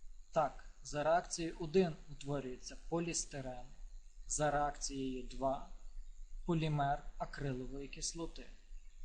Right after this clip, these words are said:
Реакції три і чотири є, власне, реакціями кополімеризації, в результаті яких утворюється кополімер стирену та акрилової кислоти.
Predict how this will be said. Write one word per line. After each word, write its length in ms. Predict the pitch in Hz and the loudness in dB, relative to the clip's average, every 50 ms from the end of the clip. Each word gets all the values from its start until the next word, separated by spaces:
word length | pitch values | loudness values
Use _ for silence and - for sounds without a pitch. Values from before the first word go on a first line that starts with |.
| - - - - - - - - | -6 -6 -6 -8 -8 -10 -8 -4
Реакції 640 | - 139 147 165 165 170 165 - - - 170 170 165 | 2 6 8 10 10 8 8 6 2 0 2 2 0
три 280 | 160 - - 165 170 165 - - | 0 0 0 2 2 2 0 0
і 80 | - 135 | -4 -4
чотири 640 | - - 151 135 - - 139 131 127 127 143 151 - - - - - - - - | -2 -2 -2 -4 -4 -4 -2 -2 -2 -4 -6 -8 -8 -10 -10 -10 -10 -10 -8 -4
є, 140 | 165 160 160 | 0 0 0
власне, 520 | 156 156 165 180 170 - - 202 196 185 | 4 8 8 8 8 6 2 2 2 4
реакціями 640 | 156 151 147 156 165 - - - 185 180 175 170 160 - - | 6 6 4 4 2 0 -2 -2 -2 0 -2 -2 -4 -2 0
кополімеризації, 1200 | - 160 151 - - 170 165 165 175 175 180 175 180 185 175 151 147 127 - - - - - - - - - - - - - - - - - - | 0 0 0 2 0 0 0 0 0 0 0 2 2 2 0 2 2 0 0 0 -4 -6 -6 -6 -6 -6 -6 -8 -8 -8 -8 -8 -8 -8 -6 -4
в 60 | 135 | -2
результаті 680 | 135 143 131 127 139 135 131 - 139 135 139 - - 175 | 0 0 0 0 0 -2 0 0 0 0 0 0 0 0
яких 440 | 175 175 170 - 196 196 196 185 - - - | 0 -2 -2 -2 -4 -4 -4 -4 -6 -8 -8
утворюється 640 | - - - 143 147 143 139 143 139 127 - - 143 - - | -8 -6 -4 -2 -2 0 0 0 0 -2 -4 -6 -8 -8 -6
кополімер 680 | - 131 - - 139 131 127 131 131 131 131 139 147 - - - - - - - - - - - - - - - - - - - - - - - | -6 -6 -2 0 0 0 0 0 -2 0 0 0 -2 -4 -6 -8 -10 -10 -8 -8 -8 -8 -8 -8 -8 -8 -8 -8 -8 -8 -8 -8 -6 -8 -6 -6
стирену 760 | - - - - 175 156 147 147 143 139 139 147 165 180 180 - - - | -6 -6 -2 0 0 2 2 2 2 0 0 -2 -2 -4 -6 -6 -8 -6
та 80 | 151 | -6
акрилової 800 | - - - - - - 131 127 123 131 127 131 139 143 143 139 | -6 -6 -6 -8 -6 -4 -2 -2 -2 -2 -4 -4 -6 -6 -6 -6
кислоти. 560 | - - - - - - - - - - - | -6 -6 -6 -6 -6 -4 -6 -6 -6 -6 -6